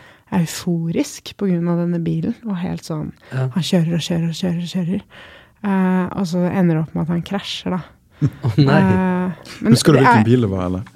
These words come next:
Speaker 1: Ah, nei, det husker jeg ikke, men det var en veldig fin bil.
Speaker 3: Mm, mm.
Speaker 1: Eh, som, eh, jeg kan ingenting om bil.
Speaker 3: <laughs>
Speaker 1: Jeg tror til og med den var rød. Men, eh,
Speaker 3: Ah, hørtes fin ut.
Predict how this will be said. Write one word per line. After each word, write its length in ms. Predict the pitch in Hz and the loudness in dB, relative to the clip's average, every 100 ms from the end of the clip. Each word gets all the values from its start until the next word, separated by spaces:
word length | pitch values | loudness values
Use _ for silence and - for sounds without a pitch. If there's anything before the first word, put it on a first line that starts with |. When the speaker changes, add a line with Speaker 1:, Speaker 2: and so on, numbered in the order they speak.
| _ _ _ _ _ - | _ _ _ _ _ -4
Speaker 1:
Ah, 160 | 220 196 | -2 0
nei, 200 | 196 185 | 0 -2
det 80 | 202 196 | -4 -4
husker 200 | - 190 | -6 -10
jeg 20 | - | -4
ikke, 80 | 214 | 0
men 80 | |
det 80 | 202 | 2
var 100 | 196 202 | 2 2
en 20 | 247 | 0
veldig 320 | 185 165 180 | 0 -2 -4
fin 320 | - 175 175 | -4 -2 2
bil. 240 | 185 226 127 | 2 2 0
Speaker 3:
Mm, 160 | 117 | 0
mm. 80 | 95 - - - - | 0 -6 -18 -14 -6
Speaker 1:
Eh, 560 | 196 196 196 190 196 | -2 0 0 -2 -4
som, 340 | 190 202 190 190 | -4 -2 -2 0
eh, 480 | 185 180 175 175 170 - _ | -2 -2 -2 -4 -6 -10 _
jeg 120 | 208 | -12
kan 180 | - 165 139 | -4 -4 -2
ingenting 400 | 156 156 156 147 | -2 -2 -2 -4
om 100 | 147 | -4
bil. 160 | 143 127 - - | -2 0 2 2
Speaker 3:
<laughs> 240 | 147 - | 0 -4
Speaker 1:
Jeg 80 | 196 | -6
tror 140 | - 202 | -2 -2
til 180 | 202 180 | -2 -2
og 60 | 180 | 0
med 100 | 185 | 0
den 140 | 196 | 0
var 160 | 196 190 | 2 0
rød. 240 | 170 180 214 _ _ _ _ - | 0 -2 -6 _ _ _ _ -4
Men, 200 | 202 196 | 0 0
eh, 280 | 190 190 185 | 0 -2 -2
Speaker 3:
Ah, 220 | 123 95 | -2 -4
hørtes 200 | 98 113 | -6 -6
fin 140 | - | -4
ut. 100 | 101 | -2